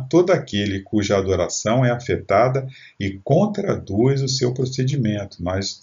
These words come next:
já esclarecemos o porquê que isso é prejudicial. Declaro-vos que somente nos lábios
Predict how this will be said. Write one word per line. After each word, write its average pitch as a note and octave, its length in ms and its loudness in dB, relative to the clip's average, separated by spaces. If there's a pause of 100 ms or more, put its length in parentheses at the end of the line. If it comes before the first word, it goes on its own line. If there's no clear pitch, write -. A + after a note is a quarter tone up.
já G#2+ 80 0
esclarecemos G#2+ 680 0
o C3 100 0
porquê C3+ 760 2 (540)
que - 80 -2
isso - 160 4
é - 40 6
prejudicial. F#2+ 960 2 (540)
Declaro-vos G#2+ 840 6
que - 120 -4
somente B2+ 800 0
nos G#2+ 220 0
lábios G2+ 680 0